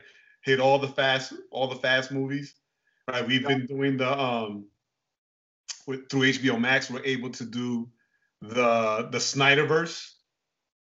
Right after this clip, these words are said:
Speaker 1: Right?
Speaker 2: Right.
Speaker 1: So, so Man of Steel and all
Speaker 2: <clears throat>
Speaker 1: that, and Wonder Woman, right? Um, people who don't realize that although Patty Jenkins directed Wonder Woman,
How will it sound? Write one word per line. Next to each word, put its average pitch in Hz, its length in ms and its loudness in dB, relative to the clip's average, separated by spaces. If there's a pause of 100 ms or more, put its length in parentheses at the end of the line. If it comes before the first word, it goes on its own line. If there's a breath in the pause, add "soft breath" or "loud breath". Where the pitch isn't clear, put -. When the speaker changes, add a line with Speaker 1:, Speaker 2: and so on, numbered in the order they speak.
(200)
Speaker 1:
Right? 120 120 -2
Speaker 2:
Right. 117 140 -2
Speaker 1:
So, 151 120 0
so - 200 -18
Man 127 240 0
of 123 80 -6
Steel 143 840 0 (280)
and 120 100 -6
all 131 160 4
Speaker 2:
<clears throat> - 20 -2
Speaker 1:
that, 131 280 -2
and 110 120 -12
Wonder 135 240 -2
Woman, 135 520 -2
right? 131 320 -2 (640 loud breath)
Um, 117 800 -4 (560)
people 131 460 -2
who 127 180 -4
don't 117 300 0 (200)
realize 123 560 2
that 113 200 -2
although 123 300 0
Patty 123 320 -2
Jenkins 120 440 -4
directed 113 460 -6
Wonder 120 220 -2
Woman, 139 340 0